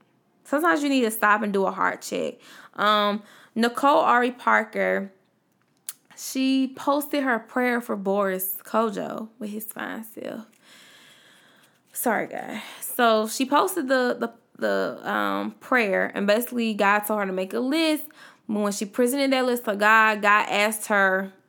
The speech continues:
"Would you be a perf-, would you be the perfect woman for him?" And so that made me think, like, sometimes we need to stop and do a heart check. The things that we are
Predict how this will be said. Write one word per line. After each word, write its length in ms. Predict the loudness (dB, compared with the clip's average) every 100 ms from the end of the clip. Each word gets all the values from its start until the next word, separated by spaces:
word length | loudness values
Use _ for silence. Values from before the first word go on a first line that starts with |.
| _ _ _ _ _ _
"Would 180 | -6 -2
you 100 | 0
be 140 | 2 2
a 60 |
perf-, 320 | 2 0 0
would 200 | -2 -4
you 80 | -2
be 180 | -2 -2
the 100 | -2
perfect 340 | 0 0 0
woman 220 | -2 -2 -4
for 180 | -6 -4
him?" 380 | -2 -4 -6 -14 _ _ _ _ _ _ _ _ _ _ -20 -12
And 100 | -8
so 80 | 0
that 160 | 2 2
made 140 | 2
me 120 | 0
think, 300 | 0 0 2
like, 160 | 2 0
sometimes 380 | -2 0 0 0
we 80 |
need 100 | 0 2
to 80 |
stop 320 | 2 4 4 4
and 80 |
do 120 | -2 -2
a 60 |
heart 260 | 0 0 -2
check. 200 | -4 -4
The 80 | -2
things 320 | 0 0 2
that 160 | 0
we 120 | 0 0
are 220 | 0 -2